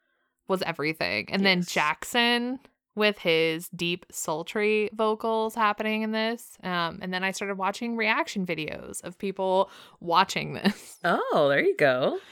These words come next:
Speaker 1: And losing their mind. So
Speaker 2: I love that.
Speaker 1: yeah, I got lost in a, a got seven hole. And then I remembered that Jin Young is almost back from his
Speaker 2: <gasps>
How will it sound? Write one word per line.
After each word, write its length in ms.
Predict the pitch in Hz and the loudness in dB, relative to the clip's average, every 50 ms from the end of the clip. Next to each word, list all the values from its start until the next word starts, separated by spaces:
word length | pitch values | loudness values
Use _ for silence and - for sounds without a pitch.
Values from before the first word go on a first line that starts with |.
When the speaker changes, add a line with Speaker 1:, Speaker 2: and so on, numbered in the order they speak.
| - - - - - _ _ _ _ _ | -20 -20 -20 -20 -20 _ _ _ _ _
Speaker 1:
And 240 | - 202 185 175 - | -2 -2 -2 -2 -2
losing 400 | - 185 190 208 196 202 196 190 | 0 4 4 4 4 2 0 -2
their 140 | 180 165 165 | -2 -2 0
mind. 500 | 165 151 151 151 - 85 - - 247 - - _ _ _ | 2 2 2 0 -2 -4 -4 -4 -6 -6 -8 _ _ _
So 500 | - - - 160 143 139 135 127 113 147 175 | -16 -8 -4 -2 -2 -2 -2 -2 -2 -4 -4
Speaker 2:
I 60 | 165 | -4
love 300 | 156 139 127 127 202 233 - | -4 -4 -4 -6 -6 -6 -4
that. 340 | 139 123 - - - - - _ _ _ _ _ _ _ _ _ _ _ - - | -6 -6 -6 -8 -12 -14 -16 _ _ _ _ _ _ _ _ _ _ _ -16 -14
Speaker 1:
yeah, 320 | 147 - - - 170 185 185 - _ _ _ _ - | -14 -14 -14 -14 -16 -16 -16 -16 _ _ _ _ -14
I 260 | 175 165 165 170 - - | -12 -12 -12 -12 -12 -10
got 180 | - 175 151 - | -10 -10 -8 -8
lost 380 | 156 143 - 170 - - - | -10 -10 -12 -14 -14 -12 -12
in 160 | 170 160 160 156 | -10 -10 -10 -10
a, 160 | - 180 170 - - - _ _ _ _ _ _ _ _ _ _ - | -12 -12 -14 -14 -18 -20 _ _ _ _ _ _ _ _ _ _ -10
a 80 | 202 190 | -8 -4
got 300 | - 170 156 160 - - | -2 -2 -2 -2 -4 -8
seven 320 | - 160 147 - 147 143 | -10 -10 -8 -8 -8 -10
hole. 480 | 170 - - 165 147 143 147 156 180 - - | -8 -6 -4 -4 -2 -2 -2 -4 -6 -6 -4
And 160 | - 180 185 | 0 0 2
then 120 | 185 180 | 4 4
I 40 | 180 | 2
remembered 560 | 180 180 185 185 180 170 175 190 196 196 196 - | 2 2 0 0 0 0 0 0 -2 -2 -2 -4
that 220 | 202 185 - - | -6 -6 -6 -10
Jin 280 | - - 185 170 165 165 | -8 -6 -6 -6 -4 -4
Young 260 | 160 151 - 165 175 | -4 -4 -4 -2 -4
is 160 | 190 208 - | -2 -2 -2
almost 460 | 165 160 160 151 170 196 214 - - | -2 -4 -2 -2 -2 -2 -2 -4 -8
back 280 | - 160 - 190 - - | -12 -12 -12 -14 -16 -12
from 220 | - 180 170 175 | -10 -6 -4 -4
his 360 | 196 185 170 160 156 160 180 202 | -4 -4 -4 -4 -6 -6 -8 -10
Speaker 2:
<gasps> 100 | - | -12